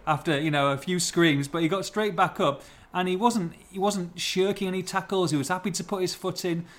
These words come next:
And I think overall, apart from that missed chance, it was a positive debut for him.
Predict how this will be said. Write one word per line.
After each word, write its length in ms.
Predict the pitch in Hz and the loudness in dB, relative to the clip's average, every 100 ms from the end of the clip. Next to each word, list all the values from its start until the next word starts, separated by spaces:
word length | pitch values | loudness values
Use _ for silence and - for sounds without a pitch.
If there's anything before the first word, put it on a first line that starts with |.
| - - | -14 -6
And 140 | 220 | -4
I 160 | 254 254 | -2 -2
think 280 | 247 196 - | -2 -4 0
overall, 540 | 196 190 175 165 139 | 2 4 4 4 2
apart 340 | 151 226 196 | 0 0 0
from 80 | 170 | 0
that 140 | 190 165 | -4 -4
missed 200 | 165 - | -4 -4
chance, 340 | 160 143 139 | -4 -4 -6
it 80 | 180 | -4
was 160 | 185 | -2
a 40 | 180 | -4
positive 760 | - - 202 196 170 - 147 | -8 -6 -4 -2 -4 -4 -4
debut 320 | 135 151 135 120 | -4 -4 -4 -8
for 200 | 120 | -8
him. 140 | 117 | -10